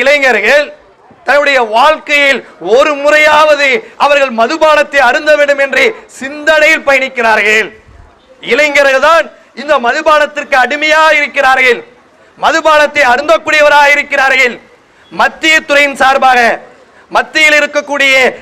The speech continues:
சமூக நீதித்துறை அமைச்சகம் என்ற ஒரு அமைச்சகம் இருக்கிறது. அந்த அமைச்சகம் ரெண்டாயிரத்தி பத்தொன்பதுல ஒரு ஆய்வறிக்கை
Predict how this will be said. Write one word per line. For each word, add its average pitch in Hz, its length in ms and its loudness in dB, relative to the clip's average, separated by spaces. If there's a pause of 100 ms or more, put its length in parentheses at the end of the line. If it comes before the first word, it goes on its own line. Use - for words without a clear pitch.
(160)
சமூக 294 320 0 (260)
நீதித்துறை 302 560 0 (100)
அமைச்சகம் 302 480 0
என்ற 285 200 0
ஒரு 285 140 2
அமைச்சகம் 302 460 -2
இருக்கிறது. 277 440 2 (840)
அந்த 262 200 -2 (140)
அமைச்சகம் 254 560 0 (500)
ரெண்டாயிரத்தி 285 520 -2 (140)
பத்தொன்பதுல 285 540 0 (420)
ஒரு 294 100 2 (160)
ஆய்வறிக்கை 311 520 0